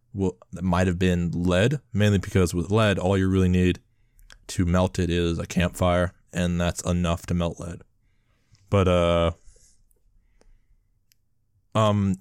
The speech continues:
copper's way easier to find. The tools are way better than stone. They last longer. They're more effective. But, uh, after a while, you decide you want something that's kind of better quality.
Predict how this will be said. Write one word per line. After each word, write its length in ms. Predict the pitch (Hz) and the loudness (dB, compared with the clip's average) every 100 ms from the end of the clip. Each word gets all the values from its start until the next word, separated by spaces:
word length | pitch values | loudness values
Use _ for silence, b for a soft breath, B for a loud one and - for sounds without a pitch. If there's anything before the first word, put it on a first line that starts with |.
| - | -6
copper's 460 | 113 117 139 110 | -2 0 0 -2
way 180 | 90 95 | 0 0
easier 400 | 95 92 98 98 | 2 2 2 2
to 80 | 85 | 0
find. 460 | - 85 85 90 - _ _ _ _ _ _ _ _ _ _ _ _ _ _ _ | -2 0 2 0 -4 _ _ _ _ _ _ _ _ _ _ _ _ _ _ _
The 80 | - | -8
tools 420 | 87 120 120 123 | -2 2 4 4
are 80 | 104 | 2
way 240 | 90 90 95 | 0 2 2
better 400 | 90 92 98 92 | 2 2 2 2
than 560 | 87 87 85 85 82 | 2 2 2 0 -2
stone. 560 | - - 90 87 92 92 | -4 -2 2 2 2 2
They 120 | 92 | 2
last 320 | 90 92 87 | 2 2 0
longer. 520 | 92 92 92 90 90 - b b b b b | 0 0 0 0 -2 -4 b b b b b
They're 140 | 98 | 0
more 180 | 95 92 | 2 2
effective. 760 | 87 - 85 - 92 90 85 - _ _ _ _ - - | 0 -2 -6 -2 -2 0 -4 -10 _ _ _ _ -12 -2
But, 180 | 101 | 2
uh, 180 | 101 98 104 | 4 2 0
after 300 | 135 - 127 | -4 -2 0
a 40 | |
while, 420 | 107 101 104 104 | 2 2 2 2
you 120 | 101 | 0
decide 420 | 98 95 104 98 98 | -2 -2 0 0 0
you 80 | |
want 220 | 95 92 - | -2 -2 -4
something 400 | 101 85 87 - | -4 -4 -6 -6
that's 400 | 90 - - - - | -6 -6 -8 -8 -6
kind 160 | 104 | -2
of 80 | 90 | -2
better 160 | 87 - | -2 -4
quality. 540 | - 92 80 - _ | -2 -2 -2 -12 _